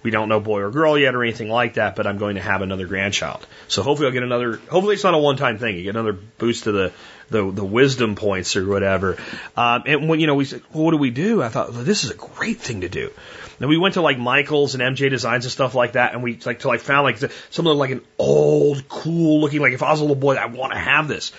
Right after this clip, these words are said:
Now with me, my grandson's, like, four, he'll be five this spring. So he's, he's a little further along, so we got it. So a one-year-old's obviously not gonna get that. But I think this is a great thing. And as you can imagine a child growing into this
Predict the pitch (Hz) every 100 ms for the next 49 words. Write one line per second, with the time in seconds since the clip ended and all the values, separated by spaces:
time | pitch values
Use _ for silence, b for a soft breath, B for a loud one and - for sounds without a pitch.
0 | B B 196 185 190 294 226 175 147 190
1 | 196 - 160 135 123 107 101 - - 160
2 | 147 113 101 117 117 - 123 110 113 107
3 | 92 - - - 220 151 82 B B B
4 | - - 165 147 147 147 156 143 147 151
5 | 143 220 220 202 196 180 160 180 160 143
6 | 123 - - 143 135 104 - _ b b
7 | - 190 190 294 320 247 175 185 175 147
8 | 160 143 139 127 107 107 151 - 90 80
9 | - _ b b b b b 214 247 285
10 | 240 196 165 143 123 135 165 170 - -
11 | 180 185 131 127 147 196 226 233 226 240
12 | 226 220 170 - 160 170 165 151 135 135
13 | 139 135 117 104 -